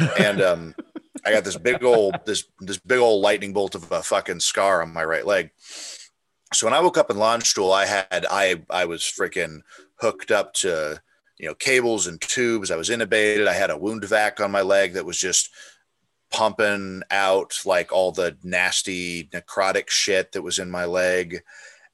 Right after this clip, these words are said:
Speaker 1: And, uh, when they got me, like, after about
Speaker 2: Mm.
Speaker 1: three days, I was, I had had enough surgeries and I was stable enough to move to Walter Reed. And when I got to Walter Reed, like, they were like, "All right, cool, you're here.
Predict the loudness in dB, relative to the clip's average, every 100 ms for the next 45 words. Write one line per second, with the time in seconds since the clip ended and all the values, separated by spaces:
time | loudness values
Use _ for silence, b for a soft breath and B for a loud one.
0 | -2 0 0 2 4 4 4 2 0 2
1 | 2 0 -2 -4 0 0 2 0 2 2
2 | 0 -4 0 4 4 4 2 2 0 -2
3 | -2 0 0 0 0 0 -2 -2 -2 -2
4 | -2 -4 -4 -2 -2 0 0 -2 -2 -4
5 | -2 -6 -6 -10 -14 -14 -4 -2 -4 -4
6 | -4 -4 -6 -8 -12 -14 b b -8 -8
7 | -6 -4 -4 -6 _ _ b b b b
8 | b -2 0 0 0 0 2 0 2 2
9 | 2 -2 -2 -4 -4 -8 _ -2 -2 0
10 | -2 2 0 2 4 4 2 -4 -4 -4
11 | -4 0 2 0